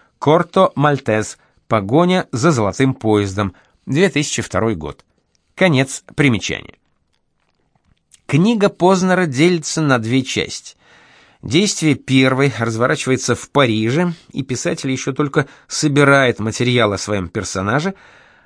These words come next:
а во второй автор лихо переправляет читателя в самое сердце Монголии,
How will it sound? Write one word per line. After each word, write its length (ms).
а 200
во 140
второй 720
автор 580
лихо 460
переправляет 680
читателя 640
в 80
самое 380
сердце 360
Монголии, 800